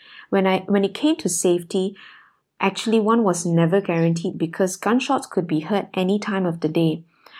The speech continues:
I learned to be streetwise, actually,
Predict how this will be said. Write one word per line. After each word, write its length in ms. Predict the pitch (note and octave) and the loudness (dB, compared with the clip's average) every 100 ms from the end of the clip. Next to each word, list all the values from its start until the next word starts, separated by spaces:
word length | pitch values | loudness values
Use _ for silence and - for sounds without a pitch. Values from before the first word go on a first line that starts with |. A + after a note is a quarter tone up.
| - - | -20 -4
I 120 | F#3 | 2
learned 540 | F#3 G3 A3+ A#3+ A#3 - _ _ _ _ | 2 4 4 2 -2 -8 _ _ _ _
to 140 | - E3 | -4 0
be 120 | E3 | 0
streetwise, 680 | E3 - A3 F3+ E3+ G3 E3 | -2 -2 0 2 0 -2 -4
actually, 540 | E3 F3+ E3 F3 G#3 | -4 -2 -2 -2 -4